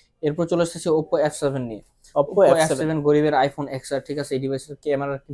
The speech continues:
Speaker 1: পিছনের ক্যামেরা কিন্তু খুবই জনপ্রিয় iPhone এক্স আর এর ক্যামেরা কাটআউটের মতো, এই জন্য দেখতে এটা অনেকটা। সামনে ফেস আনলক আছে। এই ডিভাইসটা আজকে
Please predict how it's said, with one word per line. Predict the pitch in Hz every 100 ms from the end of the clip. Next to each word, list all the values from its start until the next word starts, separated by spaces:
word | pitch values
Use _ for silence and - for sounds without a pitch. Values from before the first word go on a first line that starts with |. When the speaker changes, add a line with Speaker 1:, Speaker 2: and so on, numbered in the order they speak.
| 135
Speaker 1:
পিছনের | 143 156 147
ক্যামেরা | 151 147
কিন্তু | 147 143
খুবই | - 147 139 131
জনপ্রিয় | 139 139 147 135
iPhone | 135 135
এক্স | 135 139
আর | 127
এর |
ক্যামেরা | 131 127 127 120
কাটআউটের | 127 123 123
মতো, | 120 117
এই | 117
জন্য | 117 113
দেখতে | 107 113
এটা | 107 113
অনেকটা। | 117 - 196 - - _
সামনে | - 151 147
ফেস | 165 160
আনলক | 160 160 156 156
আছে। | - 151
এই | 147
ডিভাইসটা | 147 151 151 147
আজকে | 139